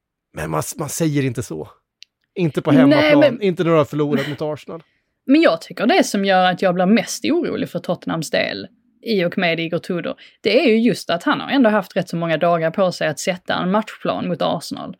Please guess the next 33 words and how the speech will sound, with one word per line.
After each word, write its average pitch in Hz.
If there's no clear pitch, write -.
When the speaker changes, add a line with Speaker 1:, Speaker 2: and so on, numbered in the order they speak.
Speaker 2:
Och 208
att 208
han 220
misslyckas 226
så 208
här 190
fatalt, 185
att 196
han 208
går 202
i -
den 180
fällan, 202
att 202
han 220
inte 208
fattar 202
att 190
Arsenal 220
kommer 202
titta 240
på 190
hur 269
han 233
har 208
ställt 196
upp -
sina -
andra 208
lag 240
i, 196
i 196
karriären 202